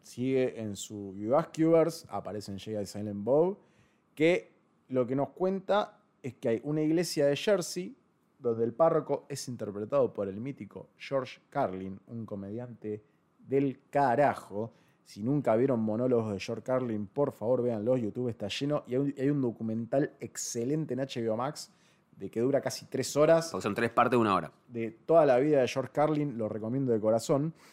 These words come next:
Speaker 1: Esta iglesia lo que dice, porque necesitan, obviamente, esto no es novedad de nadie, el catolicismo está en decadencia hace años. Este, entonces los chabones como que dicen, "Bueno, tenemos que traer nueva gente al catolicismo".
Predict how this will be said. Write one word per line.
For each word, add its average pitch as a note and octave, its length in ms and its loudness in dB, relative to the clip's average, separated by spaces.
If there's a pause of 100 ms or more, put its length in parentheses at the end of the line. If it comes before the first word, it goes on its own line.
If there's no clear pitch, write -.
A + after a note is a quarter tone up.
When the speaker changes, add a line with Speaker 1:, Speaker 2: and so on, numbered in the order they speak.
(220)
Speaker 1:
Esta E3+ 260 0
iglesia F3 380 4
lo C#3 120 6
que D3 120 2
dice, F#3 520 2 (140)
porque A#2 280 -2
necesitan, D#3+ 800 -2 (1000)
obviamente, D3 760 2 (100)
esto A2 260 -8
no G#2+ 180 -6
es G#2+ 40 -6
novedad G#2+ 320 0
de A2+ 60 2
nadie, D3 240 4
el A2 80 0
catolicismo G#2 560 -6
está G#2 240 -6
en F#2 400 -10
decadencia G2+ 720 -4
hace F#2+ 320 -12
años. B2+ 680 -4
Este, G2 680 -4 (280)
entonces C#3+ 280 -6
los B2+ 100 0
chabones D3 380 2
como A#2 240 -4
que G#2+ 120 -4
dicen, A2+ 340 -6
"Bueno, A2+ 220 -2
tenemos C3 280 -6
que G#2+ 160 -6
traer A2 380 -2
nueva A#2+ 320 2
gente A#2+ 340 -6
al G2+ 80 -4
catolicismo". G#2+ 840 -4